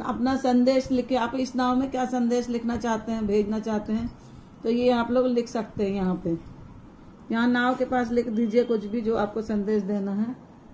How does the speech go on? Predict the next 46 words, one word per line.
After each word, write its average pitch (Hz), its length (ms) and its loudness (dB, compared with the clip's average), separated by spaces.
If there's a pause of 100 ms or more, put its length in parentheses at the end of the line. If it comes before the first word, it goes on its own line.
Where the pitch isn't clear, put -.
(300)
यहाँ 214 300 0
box 240 260 0
बना 247 220 0
है 262 100 2
ना, 277 240 0 (520)
इसमें 226 240 0
लिख 262 160 2
दीजिए 247 320 6
कि 240 140 -2
मैं 240 320 0
नाव 220 340 0 (160)
के 240 100 0
साथ 220 300 -4
ये 220 260 4
च-, - 120 -6
भेजना 202 560 0
चाहता 202 360 -4
हूँ। 202 240 -2 (340)
जैसे 240 220 4
उसमें 269 460 2 (340)
हम 240 140 2
लोग 269 180 2
ने 269 100 2
क्या, 269 240 -2
question 247 600 0
के 269 80 0
answer 262 280 0
में 254 160 0
ये 262 100 2
संदेश 254 420 2
लिखा 254 240 0
ना, 262 220 0 (1080)
हम 208 180 2
लोग 254 160 6
ने 262 100 4
तो 254 100 0
लिखा, 254 240 4
"प्रेम 277 360 6
है, 277 100 4
एकता 269 340 2
और 285 100 2
प्रेम 269 260 2
से 269 100 2
रहने 247 280 2
का 233 100 2
संदेश।" 214 440 4